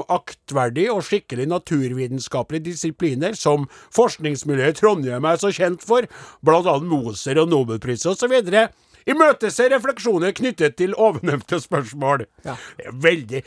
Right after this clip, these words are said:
Speaker 1: det er jo et stort, veldig mystifistisk spørsmål.
Speaker 2: Mm.
Speaker 1: Det er dere førtito mest av for meg, som du sa i spørretimen der.
Speaker 2: Eh, det var et veldig godt spørsmål. Jeg føler meg særdeles,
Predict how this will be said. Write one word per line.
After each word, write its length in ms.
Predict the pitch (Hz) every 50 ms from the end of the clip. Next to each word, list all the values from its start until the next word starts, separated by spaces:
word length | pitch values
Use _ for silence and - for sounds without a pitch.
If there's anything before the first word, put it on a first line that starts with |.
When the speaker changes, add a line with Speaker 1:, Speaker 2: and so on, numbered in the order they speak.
| - - -
Speaker 1:
det 140 | - - -
er 20 |
jo 60 | 92 113
et 80 | -
stort, 720 | - - - _ - 147 139 160 202 208 - - - - - _ _ _ _ _ _ - -
veldig 380 | 156 180 156 123 110 123 147 - 160
mystifistisk 840 | 160 180 196 156 - - 135 98 - 139 110 - - 147 156 - - -
spørsmål. 460 | - 175 160 - - 139 170 185 - - -
Speaker 2:
Mm. 140 | - 120 107 101 -
Speaker 1:
Det 80 | 160 147
er 140 | 151 165
dere 180 | 160 147 131 120
førtito 640 | 113 - 147 - - 131 117 - - 143 196 247 277
mest 240 | 294 - - - 147
av 80 | 131
for 160 | 110 151 165
meg, 160 | 156 147 139 135
som 160 | - 160 151
du 140 | 135 131 131 127 -
sa 220 | - 131 123 117
i 140 | 120 127 120 -
spørretimen 600 | - 156 143 131 - 170 170 170 175 175 175 175
der. 160 | 170 170 170 170
Speaker 2:
Eh, 220 | 170 170 165 170
det 140 | 170 185 180 180
var 160 | 175 175 175
et 80 | 175
veldig 220 | 185 180 165 165 170
godt 160 | 180 170 -
spørsmål. 400 | 180 156 - 185 185 214 220 190
Jeg 100 | 185 -
føler 240 | - 202 190 170 151 147
meg 880 | 156 165 170 170 170 175 175 175 175 175 180 175 175 175 180 180 180 175 170 156 -
særdeles, 640 | - - 208 202 196 170 151 156 175 190 180 -